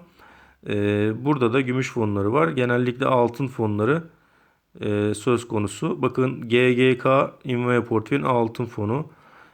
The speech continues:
G T Z Garanti portföyün altın fonu. Bunlar on beş nokta doksan sekiz, on beş nokta doksan iki şeklinde. Yine,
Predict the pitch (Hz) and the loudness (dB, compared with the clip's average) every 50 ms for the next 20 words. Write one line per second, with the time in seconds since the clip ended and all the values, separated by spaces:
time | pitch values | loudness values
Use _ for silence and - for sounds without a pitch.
0 | _ _ - 113 117 120 117 117 - 131 123 120 117 117 127 135 147 143 131 127 | _ _ 0 2 4 4 4 2 2 2 2 4 4 2 2 2 2 2 2 2
1 | 120 117 117 117 - - - 113 110 - - 123 131 131 120 113 113 107 110 120 | 2 2 0 -2 -4 -4 -2 -2 -2 0 -2 -2 0 0 0 0 0 0 -2 -6
2 | 107 - - 104 107 120 123 117 117 117 120 127 131 127 - 143 135 127 120 117 | -6 -4 -4 -2 -2 -2 -2 -2 -2 0 2 2 0 0 -2 -2 -2 0 2 2
3 | 110 104 - - 113 104 - - 123 113 113 104 - - 113 104 98 - 107 104 | 0 0 -2 -4 -4 -4 -2 -2 0 0 0 0 0 -2 -4 -4 -4 -4 -6 -6
4 | - 131 127 127 131 120 117 113 110 104 - - 110 101 - - 120 110 107 104 | -4 -4 -4 -4 -4 -4 -2 0 -2 -2 -2 -4 -8 -6 -4 -4 -2 0 0 -2
5 | - - - 107 107 101 - 117 - - 104 95 - - 95 95 101 117 143 151 | -2 -4 -6 -4 -4 -4 -6 -6 -4 -4 -4 -4 -6 -8 -8 -4 -4 -4 -4 -6
6 | - - _ _ _ _ _ _ - - - - - - - - - - - - | -8 -16 _ _ _ _ _ _ -20 -20 -20 -20 -20 -20 -20 -20 -20 -20 -20 -20
7 | _ _ _ _ - 127 120 131 156 175 170 175 185 196 | _ _ _ _ -12 -6 0 2 4 4 4 4 4 2